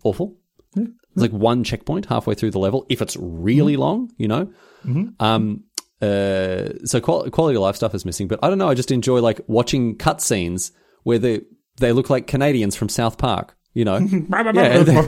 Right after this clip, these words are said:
Speaker 2: Flapping
Speaker 1: they're,
Speaker 2: up and
Speaker 1: they're,
Speaker 2: down.
Speaker 1: their mouths just ba, ba, ba, ba, ba, ba, ba, ba, ba, like this.
Speaker 2: I mean, I can't, I can't wait to play Metal Gear Solid with you, where everyone just bobs their head up and down. There's
Speaker 1: There's,
Speaker 2: no lip
Speaker 1: there's,
Speaker 2: animations
Speaker 1: there's
Speaker 2: at
Speaker 1: no
Speaker 2: all.
Speaker 1: actually mouth animations, yeah.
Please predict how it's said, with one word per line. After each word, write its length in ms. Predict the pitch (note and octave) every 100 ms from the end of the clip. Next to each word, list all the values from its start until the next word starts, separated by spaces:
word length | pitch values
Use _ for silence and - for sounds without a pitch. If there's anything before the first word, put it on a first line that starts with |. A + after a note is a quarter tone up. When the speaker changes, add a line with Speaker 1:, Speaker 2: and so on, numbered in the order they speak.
| F3
Speaker 2:
Flapping 420 | D3 - D3+ D3+
Speaker 1:
they're, 80 | D#3
Speaker 2:
up 60 |
and 20 | D#3+
Speaker 1:
they're, 100 | D3+
Speaker 2:
down. 80 | D3+
Speaker 1:
their 140 | C#3+
mouths 340 | C3 C3+ D3 C#3
just 160 | B2
ba, 120 | A#2+
ba, 200 | C#3+ B2 D#2+
ba, 120 | G2+
ba, 100 | G2+
ba, 120 | D3
ba, 80 | C#3+
ba, 120 | D#2
ba, 80 | D2+
ba, 140 | D2+ -
like 160 | A2+ G#2+
this. 340 | C3+ F2+ -
Speaker 2:
I 40 | D3
mean, 80 |
I 120 | C#3 E3
can't, 140 | F3+
I 80 | D#3
can't 140 | F#3
wait 60 | E3+
to 60 |
play 80 | D#3+
Metal 160 | C#3 B2+
Gear 60 | A#2+
Solid 280 | D3+ E3
with 120 | C3+ A2+
you, 120 | A2
where 100 | A#2+
everyone 220 | C3 C#3
just 180 | C3+ A2+
bobs 280 | C#3 B2+ B2+
their 100 | B2
head 160 | C#3+
up 100 | C3+
and 100 | A#2+
down. 220 | A#2+ A2+ A#2+
There's 120 | B2
Speaker 1:
There's, 100 | B2
Speaker 2:
no 60 | B2+
lip 60 |
Speaker 1:
there's, 120 | B2+ A#2+
Speaker 2:
animations 200 | A#2+ B2+
Speaker 1:
there's 140 | A#2
Speaker 2:
at 40 |
Speaker 1:
no 100 | A#2+
Speaker 2:
all. 60 | A#2+
Speaker 1:
actually 180 | A#2 G#2+
mouth 200 | G2 F#2+
animations, 460 | G2+ F#2 F2 F#2+
yeah. 120 | F#2+